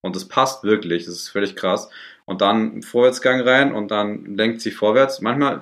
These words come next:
trifft sie dann noch einen Nachbar und muss dann aus dem Fenster gucken und grüßen. Dann fahren wir fast irgendwo dagegen, weil sie es noch nicht so checkt, dass man beim Autofahren dauerhaft nach vorne <laughs> schauen sollte.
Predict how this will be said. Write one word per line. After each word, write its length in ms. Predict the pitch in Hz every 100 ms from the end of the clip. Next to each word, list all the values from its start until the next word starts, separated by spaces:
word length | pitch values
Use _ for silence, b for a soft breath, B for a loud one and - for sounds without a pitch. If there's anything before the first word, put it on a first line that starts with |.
| -
trifft 260 | - 160 -
sie 80 | 117
dann 140 | 107
noch 100 | 98
einen 80 | 98
Nachbar 380 | 104 - - 98
und 80 | 95
muss 160 | 107
dann 100 | 101
aus 100 | 95
dem 100 | 98
Fenster 300 | 95 120 120
gucken 260 | 110 104 95
und 100 | 90
grüßen. 580 | 104 120 170 - 135 B B B _
Dann 120 | 104
fahren 260 | 98 113 120
wir 100 | 107
fast 260 | 123 123 107
irgendwo 200 | 101 95
dagegen, 520 | 92 98 120 139 147
weil 140 | 101
sie 80 | 92
es 100 | 95
noch 80 | 98
nicht 140 | 95
so 80 | -
checkt, 280 | - 117 117
dass 120 | 95
man 80 | 95
beim 160 | 92 90
Autofahren 460 | 98 98 - 90
dauerhaft 500 | 87 101 101 98 -
nach 100 | -
vorne 300 | - 107 147 139
<laughs> 0 |
schauen 360 | - 123 127
sollte. 560 | 113 123 139 - 139